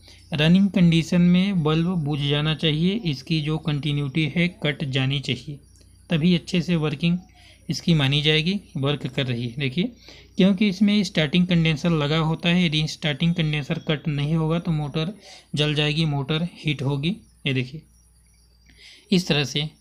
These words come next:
दो wire connect कर लिए हैं, जो centrifugal switch है यानी clutch plate, इसको ऐसे series में लगा देंगे, bulb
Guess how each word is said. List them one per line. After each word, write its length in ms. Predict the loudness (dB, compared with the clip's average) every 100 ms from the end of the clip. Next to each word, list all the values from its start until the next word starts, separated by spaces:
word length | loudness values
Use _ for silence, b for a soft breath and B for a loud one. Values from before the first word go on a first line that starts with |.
| _ -8
दो 200 | 2 4
wire 220 | 6 4
connect 340 | 4 2 2 0
कर 180 | -2 2
लिए 200 | 2 4
हैं, 240 | 2 0 -4 b b b b
जो 180 | -4 -2
centrifugal 640 | 0 -2 0 -2 0 0 0
switch 300 | 0 -2 0
है 120 | 0
यानी 240 | 2 0 0
clutch 280 | 0 -2
plate, 320 | -2 -2 -2 -4
इसको 440 | -6 -4 -2 0
ऐसे 360 | 0 0 0 0 -6
series 340 | -4 0 0
में 140 | 2 2
लगा 260 | 2 0 0
देंगे, 320 | 0 0 0
bulb 380 | 0 -2 -4